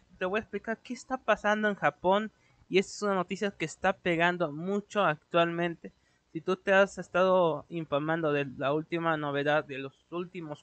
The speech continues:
juegos, de las últimas mangas y lo que son los animes, se han pospuesto varios proyectos. Si no te había dado cuenta, actualmente la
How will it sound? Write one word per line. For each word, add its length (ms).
juegos, 600
de 140
las 200
últimas 560
mangas 640
y 140
lo 200
que 80
son 200
los 180
animes, 420
se 200
han 200
pospuesto 840
varios 380
proyectos. 800
Si 180
no 160
te 140
había 180
dado 280
cuenta, 380
actualmente 840
la 380